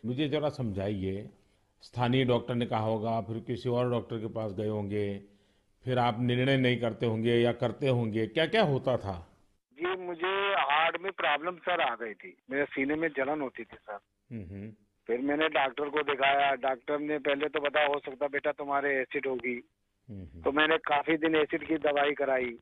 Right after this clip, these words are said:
Speaker 2: उससे जब मुझे फायदा नहीं हुआ, फिर डॉक्टर कपूर को दिखाया।
Speaker 1: हम्म, हम्म।
Speaker 2: तो उन्होंने कहा, "बेटा तुम्हारे जो लक्षण है उससे angiography से पता चलेगा।" फिर उन्होंने refer किया मुझे श्री राम मूर्ति में,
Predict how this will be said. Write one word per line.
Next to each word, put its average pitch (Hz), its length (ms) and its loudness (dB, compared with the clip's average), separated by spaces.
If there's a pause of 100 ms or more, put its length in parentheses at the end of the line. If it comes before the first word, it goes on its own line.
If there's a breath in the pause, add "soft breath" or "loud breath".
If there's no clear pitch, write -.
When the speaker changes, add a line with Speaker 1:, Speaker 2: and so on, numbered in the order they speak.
(300)
Speaker 2:
उससे 156 280 -2
जब 175 180 -2
मुझे 170 240 -2
फायदा 147 520 0
नहीं 165 320 0
हुआ, 170 260 4
फिर 160 320 -4
डॉक्टर 156 300 2
कपूर 151 340 -2
को 151 120 0
दिखाया। 139 540 0 (240)
Speaker 1:
हम्म, 98 200 -12
हम्म। 87 120 -14
Speaker 2:
तो 147 300 -2
उन्होंने 175 400 2
कहा, 180 180 4
"बेटा 180 320 2
तुम्हारे 170 420 4
जो 175 160 2
लक्षण 170 400 2
है 180 60 4
उससे 170 200 -2
angiography 156 720 2
से 160 180 -2
पता 151 300 2
चलेगा।" 147 360 6
फिर 165 460 4
उन्होंने 160 320 4
refer 151 280 2
किया 151 200 4
मुझे 147 280 0
श्री 147 240 0
राम 139 220 4
मूर्ति 127 340 -2
में, 123 220 -4